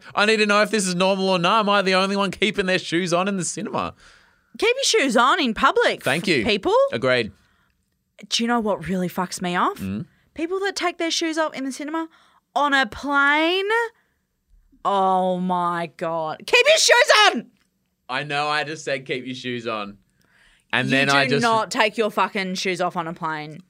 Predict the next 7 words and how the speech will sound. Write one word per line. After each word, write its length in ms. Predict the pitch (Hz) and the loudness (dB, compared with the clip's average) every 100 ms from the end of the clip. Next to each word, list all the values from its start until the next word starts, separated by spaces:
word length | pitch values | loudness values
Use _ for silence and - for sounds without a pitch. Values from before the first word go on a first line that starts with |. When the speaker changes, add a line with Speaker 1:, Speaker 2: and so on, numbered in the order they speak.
| - | -8
Speaker 1:
I 120 | 123 | -6
think 560 | 131 - - 151 180 185 - - _ _ _ _ _ - | -6 -12 -8 -6 -8 -12 -20 -20 _ _ _ _ _ -12
if 160 | 143 143 | -10 -8
it's 380 | 147 - - - _ _ - | -8 -8 -12 -16 _ _ -8
a 60 | 120 | -4
long 360 | 113 107 113 | -2 -2 -4
haul, 640 | 113 104 92 87 107 160 | -4 -2 -2 -2 -4 -4